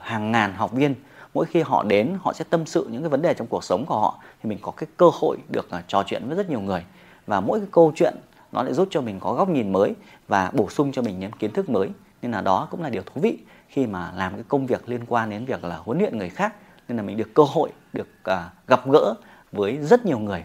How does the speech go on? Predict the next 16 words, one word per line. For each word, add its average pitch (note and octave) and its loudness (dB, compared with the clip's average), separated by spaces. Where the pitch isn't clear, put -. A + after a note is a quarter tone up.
mỗi D#3+ -4
ngày C#3+ -2
gặp F#2+ -2
hàng F2+ -10
trăm C3+ 2
người. F#2+ -4
Nên A#2 -4
là F#2 -6
cái - -14
sự B2+ -6
thay A#2 -6
đổi F#2 0
rất C#3 -2
là D#3 -2
nhiều. G#2 -2
Thì G2 -12